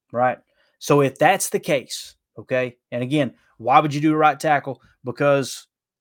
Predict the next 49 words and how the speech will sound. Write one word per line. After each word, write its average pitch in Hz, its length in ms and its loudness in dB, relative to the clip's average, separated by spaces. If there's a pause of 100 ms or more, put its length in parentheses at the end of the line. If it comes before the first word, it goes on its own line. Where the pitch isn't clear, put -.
(320)
if 139 220 -4
you're 123 200 -6
planning 190 300 -2
on 170 120 0
starting 160 340 2
Yosh 143 420 2
at 120 120 -10
right 135 260 -4
tackle, 143 540 -6 (400)
um, 117 240 -8
I 139 100 -2
would 151 160 0
much 135 240 0
rather 127 240 -2
have 123 220 0
someone 123 440 -4
who's, 113 460 -10 (400)
you 117 140 -8
know, 113 220 -6
a 131 60 -4
Peter 156 260 0
Skoronski, 143 600 -2
a 127 40 -6
Paris 139 340 -6
Johnson, 135 380 0
or - 20 -2
a 117 60 -4
Broderick 120 400 -2
Jones. 110 340 -6
Now, 131 140 0
if 123 100 -8
you 139 60 -6
go 180 180 4
right 156 260 2
tackle, 131 480 -4 (560)
those 190 240 6
are 214 60 2
the 180 100 0
three 175 360 -4
top 160 400 0 (280)
right 147 300 2
tackles 135 380 -2
on 120 120 -2
my 131 260 2
board 127 340 -4
that 123 100 -2
I 120 60 0
feel 127 180 -4
like 117 220 -4